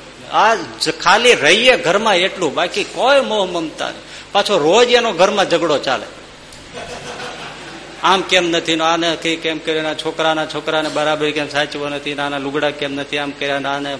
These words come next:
પડતો આખડતો હોય તો સાચવતા કેમ નથી, બરાબર આમ કેમ કરતા નથી." મોહ મમતા છે તો ઝઘડો થાય છે, જો ન હોય તો ઝઘડો શેનો?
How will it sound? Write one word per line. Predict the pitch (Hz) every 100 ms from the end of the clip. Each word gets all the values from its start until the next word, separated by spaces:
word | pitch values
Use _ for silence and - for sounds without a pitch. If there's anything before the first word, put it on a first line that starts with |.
| -
પડતો | 143 139 139
આખડતો | 139 - 143 139
હોય | 135
તો | 139 131
સાચવતા | 135 139 135 131 127
કેમ | - 135
નથી, | 135 135 139
બરાબર | 131 135 135 135
આમ | 135 139
કેમ | - 135
કરતા | 131 131 - -
નથી." | - - - - - - - - - - 135
મોહ | 123 123 170 190
મમતા | 202 202 208 208 202
છે | 190 202
તો | 202 185
ઝઘડો | 196 226 220
થાય | 151 123
છે, | - - - - - - - - -
જો | 151
ન | 131 165
હોય | 208 208
તો | 208
ઝઘડો | 160 160 208 226
શેનો? | 214 202